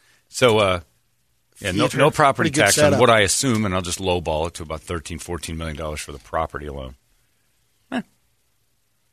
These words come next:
Speaker 1: Eh. So I threw up on it. And it
Speaker 2: Wouldn't
Speaker 1: smells
Speaker 2: be
Speaker 1: like
Speaker 2: a
Speaker 1: a
Speaker 2: bad
Speaker 1: hooker's
Speaker 2: thing.
Speaker 1: vagina now, and I'm fine with that.
Speaker 2: <laughs> Wouldn't be a bad thing to review on, uh,
Speaker 1: That would be a
Speaker 2: churches.
Speaker 1: nice thing to break down. Oh, boy, people would lose their minds, though.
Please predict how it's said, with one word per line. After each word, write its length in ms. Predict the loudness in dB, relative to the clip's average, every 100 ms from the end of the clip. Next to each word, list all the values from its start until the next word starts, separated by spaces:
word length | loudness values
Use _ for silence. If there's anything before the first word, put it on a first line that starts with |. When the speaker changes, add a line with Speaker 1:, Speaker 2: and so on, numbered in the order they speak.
| _ _ _ _
Speaker 1:
Eh. 200 | -6 -2 -4 _ _ _ _
So 180 | -4 2
I 60 | 2
threw 280 | 4 6 6
up 160 | 6
on 140 | 6 4
it. 80 | 0 _ -20 -20 _ _ _ 0
And 60 | 4
it 20 |
Speaker 2:
Wouldn't 100 | 4
Speaker 1:
smells 260 | 6 6 6
Speaker 2:
be 60 |
Speaker 1:
like 80 | 6
Speaker 2:
a 40 | 6
Speaker 1:
a 20 |
Speaker 2:
bad 120 | 6
Speaker 1:
hooker's 180 | 6 6
Speaker 2:
thing. 80 | 6
Speaker 1:
vagina 380 | 6 6 6 6
now, 200 | 6 6
and 80 | 4
I'm 140 | 4
fine 280 | 4 4 4
with 100 | 2
that. 240 | 2 0 -2 -8
Speaker 2:
<laughs> 160 | -8 -4
Wouldn't 220 | -4 0
be 80 | 0
a 40 |
bad 260 | 2 4 4
thing 180 | 2 0
to 80 | 0
review 520 | -2 -2 -2 -2 -4 -8 _ _ _ -8
on, 240 | -6 -6
uh, 180 | -8 -8
Speaker 1:
That 160 | 0 2
would 100 | 2
be 80 | 2
a 40 |
Speaker 2:
churches. 120 | 4 2
Speaker 1:
nice 140 | 0
thing 140 | -4
to 60 | -10
break 220 | -10 -10
down. 220 | -10 -14 -6
Oh, 240 | 2 2 2
boy, 220 | 0 -6
people 320 | -8 -12 -12
would 80 | -12
lose 160 | -12
their 80 | -14
minds, 320 | -16 -16 -16 -20
though. 140 | -20